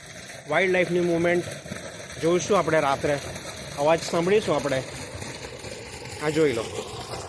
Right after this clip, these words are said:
શું સરસ વ્યૂ બનાવેલો છે, કેટલો સરસ સ્વિમિંગ પુલ છે. અને બહુ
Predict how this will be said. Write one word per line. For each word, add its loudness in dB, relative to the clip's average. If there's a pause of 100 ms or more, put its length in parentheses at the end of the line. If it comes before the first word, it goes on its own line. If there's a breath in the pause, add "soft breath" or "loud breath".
(240)
શું 4
સરસ 4
વ્યૂ 6
બનાવેલો 4
છે, -2 (640)
કેટલો 4
સરસ 2 (420)
સ્વિમિંગ 6
પુલ 2 (100)
છે. 4
અને 4
બહુ 2